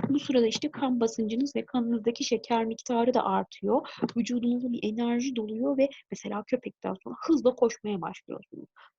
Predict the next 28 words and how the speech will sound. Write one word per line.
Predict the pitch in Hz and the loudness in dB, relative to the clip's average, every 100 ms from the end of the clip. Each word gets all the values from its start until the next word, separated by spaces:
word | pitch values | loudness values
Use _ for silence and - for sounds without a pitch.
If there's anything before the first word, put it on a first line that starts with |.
| - | 0
Ne | 339 | 2
oluyor | 247 196 185 | 2 0 -2
işte? | 190 - 320 370 - _ | -4 -4 -4 -4 -8 _
Bunları | 254 240 208 | -2 0 0
yaptıran | 226 233 - 208 202 202 | -4 -6 -6 -6 -6 -2
hormonun | 247 214 190 175 | -2 0 -2 -2
adı | - 214 190 | -4 -4 -4
ne? | 196 320 - - | -2 -2 -4 -8
Adrenalin | 214 202 185 208 208 214 226 190 | -4 -4 -2 -4 -2 -4 -4 -6
hormonu. | 180 180 - - - - _ _ _ _ _ _ _ _ - _ - - - - _ | -6 -8 -8 -10 -14 -16 _ _ _ _ _ _ _ _ -20 _ -18 -16 -18 -20 _
Devam | 269 294 277 | -2 0 2
edelim. | 226 214 233 381 - - _ | 0 -2 -2 -4 -8 -20 _
Pankreas. | - 294 294 - 214 - - | -2 0 0 -2 -2 -4 -8
Pankreasımızı | 294 311 - 403 - 330 330 | -6 -6 0 0 0 -2 -2
görmüştük. | 302 285 294 302 - - | 0 2 2 0 -6 -8
Nerede | 247 269 233 | -2 0 0
görmüştük? | 208 196 196 202 - - | 0 -2 -2 -6 -12 -14
Sindirim | - 214 226 269 | -6 -4 0 -2
sisteminde | - 240 - 220 220 233 | -2 -8 -6 -4 -4 -2
görmüştük. | 220 190 165 170 - 381 - - - - | -2 -2 -4 -8 -8 -10 -8 -18 -10 0
Demek | 302 330 | 0 0
ki | - | -4
pankreasın | 247 247 247 269 247 - 262 | -6 -6 -2 -2 0 -2 0
başka | 233 - 277 | 0 -2 -8
bir | 269 | -4
görevi | 233 240 320 | -2 0 0
daha | 294 254 233 185 | -2 -2 -6 -6
var. | 170 170 381 | -4 -4 -4